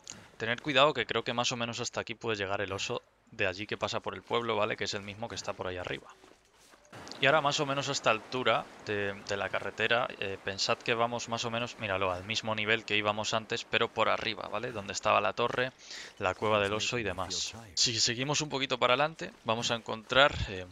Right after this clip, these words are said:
esto que no sé cómo llamarlo, vaya... Eh, con bastante leña, ¿no? Donde hay un tráiler y, y un par de casitas, además de una mina antes de llegar. Si entráis a esa mina, bueno, no os va a llevar a ningún lado, ¿vale? Porque no conecta con, con ninguna otra parte,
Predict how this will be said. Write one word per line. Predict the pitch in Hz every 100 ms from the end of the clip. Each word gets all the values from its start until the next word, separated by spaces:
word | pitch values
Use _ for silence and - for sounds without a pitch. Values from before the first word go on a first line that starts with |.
| 95 _ - - -
esto | - - - 123
que | 107
no | 110
sé | 123
cómo | 107 101
llamarlo, | 101 101 113 120 127
vaya... | 107 117 139 113
Eh, | 95 92 92 92 - - 123 - - - - - - - - -
con | 135 123
bastante | 113 - 120 117 117
leña, | 131 135 139
¿no? | 131 160
Donde | 113 101 104
hay | 107
un | 110 104
tráiler | 113 113 107 104
y, | 104 101 -
y | 117
un | 110 101
par | 110
de | 104 104
casitas, | 98 - - 156 - - - -
además | 131 123 139 120
de | 117
una | 117
mina | 110 135 147 156
antes | 107 107 113
de | 101
llegar. | 98 95 101
Si | -
entráis | 101 - 113
a | 123
esa | 117 120
mina, | 123 139
bueno, | 107 98
no | 104
os | 110 110
va |
a | 110
llevar | 107 113
a | 104
ningún | 104 104 104
lado, | 113 131 160 170
¿vale? | 110 107
Porque | 131 104 101
no | 101
conecta | 101 104 - 104
con, | 104 98 101 104 -
con | 104
ninguna | 98 101 101
otra | 98 101
parte, | 120 117 156